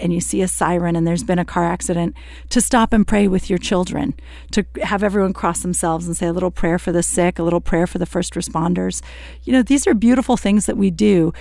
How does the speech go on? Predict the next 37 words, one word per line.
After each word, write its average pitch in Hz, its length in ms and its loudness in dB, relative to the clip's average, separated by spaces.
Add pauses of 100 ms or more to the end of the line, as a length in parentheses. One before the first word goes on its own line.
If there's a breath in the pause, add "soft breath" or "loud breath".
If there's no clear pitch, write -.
(200 loud breath)
to 233 100 4
make 208 260 4
sure 240 200 -2
that 202 100 0
our, 185 320 2
our 180 140 -2
faith 214 500 -2 (260 loud breath)
isn't 294 280 0
just 277 200 0
on 262 120 6
the 214 80 4
back 196 260 2
seat, 202 480 0
it 190 140 2
isn't 208 320 2
just 214 240 0
on 190 80 2
the 190 80 2
back 190 280 -2
burner 196 380 2
and 185 140 0
we're 196 80 -2
gonna 196 120 0
pull 185 180 2
it 196 80 2
out 185 160 2
on 180 140 2
Sunday 175 300 2
mornings, 196 460 4 (280 loud breath)
but 220 120 4
it's 214 160 2
something 226 260 6
that's - 220 0
constantly 202 640 0
informing 175 440 2
our 165 120 2
decisions. 156 680 -2